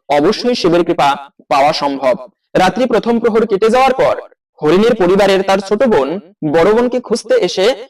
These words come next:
সেই জলাশয়ের সামনে এসে উপস্থিত হলো। তাকে দেখেই ব্যাধ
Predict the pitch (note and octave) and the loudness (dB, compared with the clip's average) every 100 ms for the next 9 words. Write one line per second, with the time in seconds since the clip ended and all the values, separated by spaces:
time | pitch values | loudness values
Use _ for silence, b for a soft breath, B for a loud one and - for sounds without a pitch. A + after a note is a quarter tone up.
0 | _ - G3+ A#3+ E3 D#3 F3 A3+ B3 A#3+ | _ -4 0 2 2 2 0 0 -2 -2
1 | G#3+ A3+ A3 G#4+ D#4+ F3 F3 F3+ - D3+ | -2 -2 -2 -2 -2 -2 -2 -4 0 0
2 | D3 - - _ _ _ - - D#3 F#3 | 0 -4 -14 _ _ _ -20 -6 -2 0
3 | F3+ F3+ A3+ F3+ F#3+ E3 | 0 0 0 2 2 2